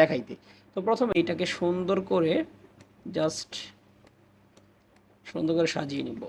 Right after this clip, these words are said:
ওকে, এখন এই যে হোয়াইট যে ব্যাকগ্রাউন্ডটা রয়েছে, এই জায়গাতে আমি একটা ব্যাকগ্রাউন্ড চাইলে সিলেক্ট করতে পারবো, কিন্তু আমি চাচ্ছি না যে এই জায়গাতে কোনো ব্যাকগ্রাউন্ড সিলেক্ট করতে। এই অবস্থায় এটাকে আমি সরাসরি সেভ করব। সেভ করার জন্য এখানে দেখেন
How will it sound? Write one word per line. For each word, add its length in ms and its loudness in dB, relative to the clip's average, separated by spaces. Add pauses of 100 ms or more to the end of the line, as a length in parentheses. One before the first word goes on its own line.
ওকে, 180 -4 (2250)
এখন 200 2
এই 100 2
যে 120 6
হোয়াইট 240 10 (100)
যে 140 6
ব্যাকগ্রাউন্ডটা 440 6
রয়েছে, 340 4 (260)
এই 80 8 (100)
জায়গাতে 420 8 (120)
আমি 160 2
একটা 200 2
ব্যাকগ্রাউন্ড 400 2
চাইলে 220 2 (120)
সিলেক্ট 300 4
করতে 240 4
পারবো, 220 -8 (360)
কিন্তু 240 2
আমি 160 0
চাচ্ছি 260 4
না 120 0
যে 100 2
এই 100 4
জায়গাতে 280 4
কোনো 180 4
ব্যাকগ্রাউন্ড 320 6 (100)
সিলেক্ট 300 2
করতে। 200 2 (520)
এই 60 6 (100)
অবস্থায় 420 2
এটাকে 260 4
আমি 120 4 (340)
সরাসরি 360 4 (100)
সেভ 140 6 (100)
করব। 120 -4 (160)
সেভ 120 2 (100)
করার 220 4
জন্য 120 4 (100)
এখানে 240 2
দেখেন 180 2